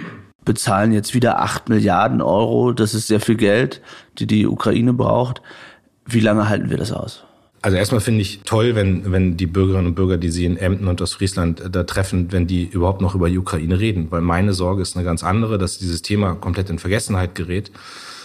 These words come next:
Speaker 2: Weswegen ich zum Beispiel in jeder meiner Reden, wenn ich irgendwo unterwegs bin,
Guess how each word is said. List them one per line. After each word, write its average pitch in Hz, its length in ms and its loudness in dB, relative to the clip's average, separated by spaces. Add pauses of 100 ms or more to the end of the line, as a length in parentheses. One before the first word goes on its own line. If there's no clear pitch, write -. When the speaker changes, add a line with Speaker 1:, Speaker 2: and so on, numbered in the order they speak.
(140)
Speaker 2:
Weswegen 92 540 -2
ich 92 160 -4
zum 107 160 0
Beispiel 92 540 0 (200)
in 92 140 0
jeder 107 300 2
meiner 92 420 2
Reden, 104 320 2
wenn 87 160 0
ich 85 160 -4
irgendwo 95 220 -2
unterwegs 90 420 0
bin, 90 360 0